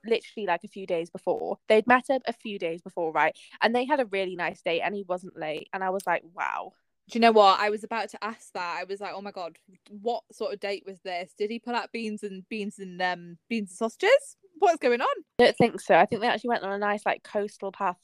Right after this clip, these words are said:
Speaker 1: walk, which is, I was a bit jealous. My blood was boiling. I was so, I was like, "You wasted, like, three months on this guy and he's been talking to someone else the entire time." And
Speaker 2: Wait, so what
Speaker 1: going
Speaker 2: was
Speaker 1: on
Speaker 2: this girl's reaction as well? 'Cause obviously you said that you've been speaking. Was,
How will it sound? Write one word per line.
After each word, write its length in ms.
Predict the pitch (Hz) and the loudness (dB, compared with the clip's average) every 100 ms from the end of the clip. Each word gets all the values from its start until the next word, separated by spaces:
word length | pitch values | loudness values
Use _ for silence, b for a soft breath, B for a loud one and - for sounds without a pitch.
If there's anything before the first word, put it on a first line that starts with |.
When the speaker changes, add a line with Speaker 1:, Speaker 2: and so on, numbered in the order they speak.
| _ | _
Speaker 1:
walk, 440 | 180 160 165 233 - - | -14 -8 -6 -8 -10 -14
which 200 | - - | -14 -6
is, 80 | 196 - | -2 2
I 100 | 190 | 2
was 100 | 196 | 2
a 20 | |
bit 140 | 196 - | -4 -6
jealous. 520 | - - - - - _ b b - 226 | -6 -6 -8 -14 -20 _ b b -18 -4
My 200 | 220 208 | -2 0
blood 300 | 214 190 185 | 0 -2 -2
was 200 | 185 185 - - - | -8 -10 -14 -18 -6
boiling. 680 | 180 185 170 156 151 262 339 - _ _ _ B B B B - | -2 -2 -2 -6 -6 -8 -8 -8 _ _ _ B B B B 2
I 100 | 208 | 2
was 120 | 202 | 0
so, 260 | - - - | -10 -12 -10
I 20 | - | -4
was 100 | 202 | 0
like, 260 | 185 - - | 0 -2 -10
"You 220 | 202 202 - | -12 -6 0
wasted, 400 | 254 254 220 185 | 0 0 -2 0
like, 160 | - - - | 0 -2 -4
three 200 | 254 240 | -4 0
months 360 | 240 254 - | -2 -2 -6
on 80 | 196 | -4
this 180 | 180 - | -6 -6
guy 200 | 156 160 | 2 4
and 160 | 175 208 | 2 0
he's 140 | 220 | -8
been 160 | 220 214 | -10 -2
talking 320 | 233 226 226 | -2 -2 -6
to 60 | |
someone 280 | - 233 233 | -6 -4 -2
else 140 | 208 - | -4 -6
the 140 | 185 | -8
entire 440 | 220 - 240 233 233 | -8 -4 2 2 2
time." 400 | 277 226 170 185 b b 220 | 2 2 2 -4 b b 6
And 80 | |
Speaker 2:
Wait, 220 | 226 208 - | 6 6 4
so 100 | 233 | 4
what 60 | 277 | 4
Speaker 1:
going 20 | 285 | 4
Speaker 2:
was 80 | 277 | 2
Speaker 1:
on 40 | |
Speaker 2:
this 220 | 269 277 - | 0 0 0
girl's 300 | 226 214 214 | 0 2 0
reaction 460 | 208 - - 208 | -2 -2 -6 -8
as 100 | 202 | -4
well? 180 | 214 180 | -2 -2
'Cause 200 | - 208 | -4 -6
obviously 360 | 208 220 - 190 | -6 -6 -12 -12
you 140 | 196 | -10
said 220 | - 180 | -8 -10
that 100 | 170 | -10
you've 220 | - 196 - | -14 -12 -12
been 160 | 170 | -14
speaking. 540 | - - 143 - - - | -14 -12 -12 -10 -12 -10
Was, 200 | 185 | -14